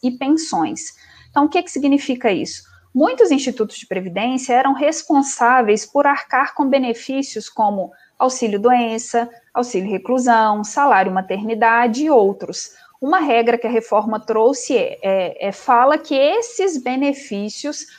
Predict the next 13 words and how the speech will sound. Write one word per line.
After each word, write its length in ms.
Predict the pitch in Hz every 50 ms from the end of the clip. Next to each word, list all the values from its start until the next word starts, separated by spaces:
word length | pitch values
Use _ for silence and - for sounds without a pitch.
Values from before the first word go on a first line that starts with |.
| - _ -
agora, 460 | 226 240 220 226 226 233 240 247 254
eles 140 | 254 247 247
são 220 | - 254 247 247
de 120 | 240 240
responsabilidade 1300 | 233 240 277 277 320 349 349 - - - 277 285 277 - 302 262 226 233 240 247 208 214 214 214 214 214 - -
do 180 | 226 269 311
ente 560 | 302 233 190 202 208 233 240 - - 302 311 320 - _ _ _
e 60 | -
não 240 | 262 254 269 294 370
necessariamente 880 | 403 330 349 - 320 311 - 311 277 269 269 247 240 240 254 254 -
do 140 | 226 247 262
regime 380 | 254 269 254 254 262 247 247 277
próprio. 520 | 269 - 254 220 185 180 - - - -